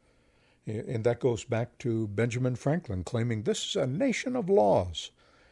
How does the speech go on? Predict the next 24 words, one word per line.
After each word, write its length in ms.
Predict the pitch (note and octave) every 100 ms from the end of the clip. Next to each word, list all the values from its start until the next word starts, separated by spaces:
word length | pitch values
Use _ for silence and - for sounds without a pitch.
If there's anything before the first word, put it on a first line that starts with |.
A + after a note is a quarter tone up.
| _ _ _ _ -
Uh, 120 | B2 -
but 160 | B2 -
the 100 | B2+
laws 400 | C3 C#3+ C3 B2
were 140 | A#2
used 540 | A#2+ F#3+ A#3 C#3+ - C3
in 100 | B2+
order 320 | C3 B2+ A#2
to 120 | A2
subjugate 720 | - D#3 E3+ A2+ F#2+ G#2 C3+
the 100 | A#2+
native 340 | G#2+ A#2 A2+ G2+
inhabitants 760 | F#2 D3 D#3 A2 F#2+ - - - _ _ _ _ - G3+ F3+
who 100 | C3+
were 180 | B2 A2+
being 400 | A2 A#2+ A#2 A#2+ - _ _ -
pushed 360 | D3+ D3 - C3
aside 600 | - - C3+ C#3 C#3+ - - _ F#2
just 500 | D#2+ G#2 D3 C#3 -
when 160 | C#3+ A#2+
Franklin 560 | - C#3 C3+ - B2+ A2+
spoke 420 | - C3+ - -
those 360 | C3 B2 A2+
words 500 | B2 D#3+ F3+ G2+ -